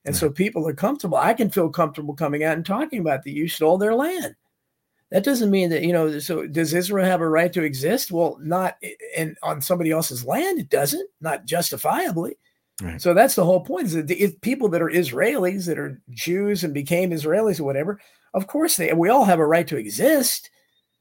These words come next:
Speaker 1: a-, as, as life forms, but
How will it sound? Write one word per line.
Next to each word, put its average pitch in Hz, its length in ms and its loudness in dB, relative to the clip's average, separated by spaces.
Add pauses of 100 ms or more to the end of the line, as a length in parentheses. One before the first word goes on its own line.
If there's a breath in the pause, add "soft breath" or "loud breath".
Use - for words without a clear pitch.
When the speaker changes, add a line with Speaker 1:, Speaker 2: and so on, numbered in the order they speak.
(220)
Speaker 1:
a-, 151 340 0
as, 139 120 -6
as 147 300 -6
life 185 280 2
forms, 196 540 -4 (340 soft breath)
but 175 340 2